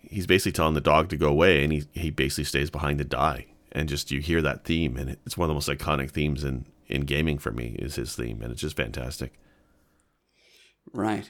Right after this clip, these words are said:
Speaker 2: Well, and he ends up being Relm's father, if I remember the, uh, the subtlety of the game correctly.
Speaker 1: Yeah, 'cause you got those flashbacks if you slept in an inn with
Speaker 2: Mm-hmm.
Speaker 1: him in your party, I think, occasionally, right? I think one of them mentions that,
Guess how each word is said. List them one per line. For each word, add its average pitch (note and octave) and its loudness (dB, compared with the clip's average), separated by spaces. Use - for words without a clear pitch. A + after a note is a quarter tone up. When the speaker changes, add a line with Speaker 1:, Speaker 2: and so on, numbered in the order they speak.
Speaker 2:
Well, D3 8
and C#3 6
he F3 4
ends F#3+ 6
up C#3 4
being B2+ 6
Relm's B2 4
father, G#2+ 0
if - -8
I A2 -2
remember G#2+ -4
the, A2 0
uh, F2+ -2
the B2 0
subtlety B2 6
of G#2+ 0
the A2+ -2
game A2+ 2
correctly. D#2 -6
Speaker 1:
Yeah, G2+ 8
'cause F#2 -2
you F#2 -2
got A2 4
those G2+ 4
flashbacks F2 4
if - -2
you D2+ 0
slept - 0
in D2 0
an C#2+ 0
inn D2 0
with D2+ 4
Speaker 2:
Mm-hmm. G#2 -2
Speaker 1:
him C#2+ 0
in C2+ -2
your A#1 -6
party, C#2+ 0
I - -6
think, - -4
occasionally, C2+ -4
right? B1+ -4
I - -2
think F2 -2
one D2+ 2
of D2+ 2
them E2 2
mentions F2 0
that, G2 0